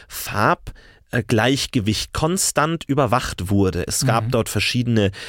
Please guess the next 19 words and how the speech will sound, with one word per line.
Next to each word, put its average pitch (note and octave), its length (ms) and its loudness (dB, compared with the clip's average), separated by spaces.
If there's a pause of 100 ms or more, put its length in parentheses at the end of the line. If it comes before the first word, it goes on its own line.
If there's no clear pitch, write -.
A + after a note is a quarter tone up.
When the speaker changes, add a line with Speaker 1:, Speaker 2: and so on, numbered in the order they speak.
(180)
Speaker 1:
ähm, G2+ 240 2
Balken, D3+ 680 0
wo G#2+ 80 4
ausgezählt B2 840 2
wurde, A2+ 320 2
wie B2 100 2
viel A#2+ 240 0
Blau A2 500 4
ist - 180 -2
gerade G#2+ 420 2
in A#2 120 -2
dieser A2 220 2
Schwingung, G#2+ 520 0
wie G2+ 100 0
viel G2 260 0
Schwarz G2 640 -2
und G2+ 320 0
was A2+ 320 2
genau A2 520 2